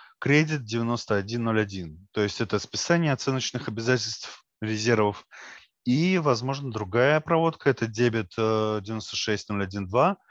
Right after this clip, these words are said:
кредит девяносто один один. Это списание страховых взносов и взносов на травматизм с обязательств резервов. Таким образом, э, программа автоматически, э,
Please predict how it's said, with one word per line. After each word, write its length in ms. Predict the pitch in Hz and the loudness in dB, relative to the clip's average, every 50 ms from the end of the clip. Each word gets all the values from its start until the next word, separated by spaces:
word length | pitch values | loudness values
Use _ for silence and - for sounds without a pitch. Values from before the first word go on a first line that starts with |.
| - - _ _ _ | -20 -20 _ _ _
кредит 340 | - 127 131 143 143 139 123 | 2 4 4 4 4 0 -4
девяносто 360 | 104 110 110 117 120 - - 113 | -4 -4 -4 -4 -2 0 0 0
один 220 | 104 110 117 120 | 0 0 -2 -2
один. 420 | 113 104 101 101 98 95 90 87 - - | -2 -2 -2 -4 -4 -4 -6 -8 -8 -6
Это 180 | 110 104 117 | -4 -2 -2
списание 440 | 110 - - 113 - - 123 110 104 | -2 -2 -2 -2 0 2 2 2 0
страховых 480 | - - - - - - 107 107 107 98 | -2 -4 -8 -10 -8 -4 -4 -4 -2 -4
взносов 540 | 98 95 113 143 165 175 - - 170 - - _ _ - - - - - _ | -4 -2 0 2 2 2 2 0 -2 -4 -6 _ _ -20 -20 -20 -20 -12 _
и 80 | - 110 | -2 -2
взносов 500 | 110 110 117 139 151 156 - 147 - - | -2 0 0 0 0 0 -2 -6 -8 -4
на 320 | 113 117 123 131 139 139 | -2 0 0 0 0 0
травматизм 760 | - - 117 107 98 101 101 101 92 - 123 127 123 131 135 117 | -2 -4 -4 -4 -4 -4 -4 -4 -4 -2 -4 -4 -2 -4 -6 -6
с 160 | - - 113 | -6 -6 -6
обязательств 680 | 98 90 92 98 104 113 113 - - 123 110 113 - _ _ _ _ _ _ _ _ _ _ _ _ _ _ _ _ _ _ _ _ _ _ _ - | -6 -4 0 2 4 2 4 2 0 0 0 -2 -6 _ _ _ _ _ _ _ _ _ _ _ _ _ _ _ _ _ _ _ _ _ _ _ -6
резервов. 720 | 98 104 107 101 98 101 107 95 90 85 85 82 - - _ _ _ _ _ - - - - - - - - - - - | -4 -2 -2 -2 0 2 2 2 2 0 -4 -6 -8 -10 _ _ _ _ _ -20 -20 -18 -16 -16 -16 -16 -16 -18 -8 -4
Таким 280 | - 110 - 135 131 147 | -4 -2 0 2 4 4
образом, 540 | 160 165 156 147 139 143 131 123 113 101 - _ _ _ _ _ _ _ _ _ _ _ _ _ _ _ - - | 4 4 4 4 2 2 2 0 -2 -6 -12 _ _ _ _ _ _ _ _ _ _ _ _ _ _ _ -14 -8
э, 300 | - 110 113 117 117 113 | -2 0 2 2 2 2
программа 480 | 107 110 117 117 117 135 131 127 123 117 | 2 0 0 2 4 4 4 4 2 0
автоматически, 920 | - - - 107 113 104 - 113 107 - - - - - 101 92 87 90 90 _ _ _ - - - - - - - - _ _ _ - | -4 -4 -6 -8 -6 -6 -6 -6 -6 -4 -4 -6 -6 -4 -4 -4 -4 -6 -12 _ _ _ -20 -20 -20 -20 -20 -20 -20 -20 _ _ _ 0
э, 580 | 104 101 101 101 101 101 101 101 101 101 98 | 2 4 4 4 4 4 4 4 2 0 -2